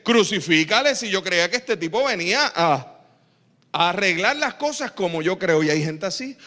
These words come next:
"Hosana, sálvame como a mí me da la gana.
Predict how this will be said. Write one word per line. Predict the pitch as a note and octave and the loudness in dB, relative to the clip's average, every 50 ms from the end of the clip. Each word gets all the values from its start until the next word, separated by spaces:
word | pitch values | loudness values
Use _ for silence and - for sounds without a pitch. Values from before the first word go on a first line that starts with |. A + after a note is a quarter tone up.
| - - | -14 0
"Hosana, | - A#3+ C4+ C4+ - - D#4+ E4 F4 F4 E4 D#4 B3+ G3+ D3 - - - - _ | 4 4 4 4 4 4 4 6 6 6 6 4 4 2 0 -2 -10 -18 -20 _
sálvame | - - - D#4+ F4 F4+ F4 E4+ D#4+ C#4+ C4+ C4+ C4+ C4+ | -10 -2 2 4 4 4 4 4 2 4 4 2 2 2
como | A#3+ A3+ G#3+ G#3+ G#3 | 0 0 0 0 0
a | G3+ | 0
mí | G3+ A3+ C4+ | 0 -2 -2
me | D4 C#4 B3+ | 0 0 0
da | A#3 A#3+ | 0 0
la | A#3+ A3+ | 0 0
gana. | F#3+ E3 C#3+ C3 A#2+ | 0 -2 -4 -4 -8